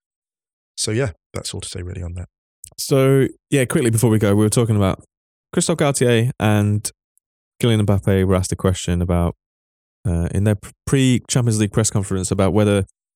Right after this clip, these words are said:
Speaker 2: they felt it was suitable to take a plane from Paris to Nantes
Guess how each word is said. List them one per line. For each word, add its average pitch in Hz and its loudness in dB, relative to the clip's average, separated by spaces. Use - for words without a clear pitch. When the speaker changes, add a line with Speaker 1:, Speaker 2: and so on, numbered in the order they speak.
Speaker 2:
they 107 2
felt 101 0
it 98 -2
was 98 0
suitable 98 0
to - -20
take 104 0
a - -14
plane 101 2
from 92 -4
Paris 92 0
to - -4
Nantes 90 0